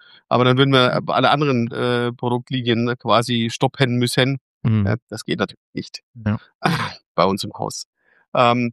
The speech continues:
Speaker 1: ja, und so ist das, so ist das entstanden. Ähm,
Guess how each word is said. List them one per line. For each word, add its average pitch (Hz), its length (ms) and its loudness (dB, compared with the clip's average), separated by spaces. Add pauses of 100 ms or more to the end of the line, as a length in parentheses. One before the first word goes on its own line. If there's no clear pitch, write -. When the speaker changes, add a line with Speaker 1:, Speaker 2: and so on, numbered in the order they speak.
Speaker 1:
ja, 98 100 4
und 78 180 -4
so 180 100 4
ist 185 140 0
das, 170 180 -2
so 165 140 -4
ist 160 160 -4
das 147 100 -8
entstanden. 180 640 -2
Ähm, 151 500 -2